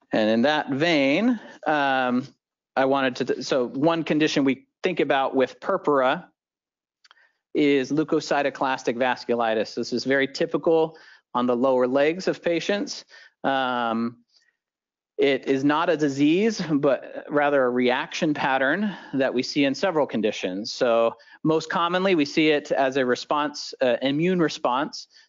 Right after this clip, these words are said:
to infection or a drug reaction. So what will happen, your body will make immune complexes around uh, whatever the organism is or the medication it's reacting to, and those immune complexes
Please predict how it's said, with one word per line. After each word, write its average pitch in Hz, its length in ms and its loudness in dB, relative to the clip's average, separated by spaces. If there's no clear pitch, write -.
to 135 180 2
infection 139 480 0
or 123 240 4
a 113 40 -2
drug 135 300 0
reaction. 110 580 0
So 117 160 -2
what 120 160 0
will 113 80 2
happen, 131 300 0
your 117 100 2
body 120 240 0
will 117 120 2
make 117 200 0
immune 139 300 2
complexes 165 840 -2
around 131 640 0
uh, 98 100 -10
whatever 123 360 0
the 117 120 2
organism 147 480 2
is 143 420 2
or 117 680 2
the 107 100 -4
medication 147 520 0
it's 143 100 -2
reacting 139 400 0
to, 131 180 2
and 127 100 2
those 123 120 0
immune 123 220 0
complexes 127 800 -2